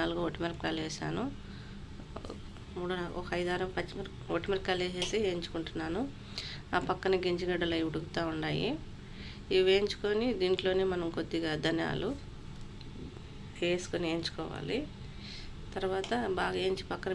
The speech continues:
పెట్టేసుకొని మనం దీంట్లో నువ్వులు కూడా కలుపుతాను. చింతపండు already నానబెట్టుకున్నాను కడిగి బాగా. ఇవి ఇంకా చల్లారిపోయినాక మిక్సీలో వేసుకొని ఒట్టిమిరపకాయ, ధనియాలు,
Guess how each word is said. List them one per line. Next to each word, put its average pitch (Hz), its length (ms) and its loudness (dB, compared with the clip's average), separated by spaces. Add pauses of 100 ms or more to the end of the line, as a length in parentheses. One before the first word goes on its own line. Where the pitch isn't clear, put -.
పెట్టేసుకొని 170 640 -2 (720)
మనం 190 180 6 (220)
దీంట్లో 180 260 2 (100)
నువ్వులు 196 280 8
కూడా 190 180 4
కలుపుతాను. 175 440 2 (100)
చింతపండు 196 500 4
already 175 300 4 (100)
నానబెట్టుకున్నాను 170 880 0 (400)
కడిగి 165 360 2
బాగా. 165 280 -2 (1000)
ఇవి 202 160 4 (240)
ఇంకా 190 220 4
చల్లారిపోయినాక 190 640 4 (140)
మిక్సీలో 190 380 2
వేసుకొని 175 500 0 (160)
ఒట్టిమిరపకాయ, 170 680 0 (120)
ధనియాలు, 170 480 2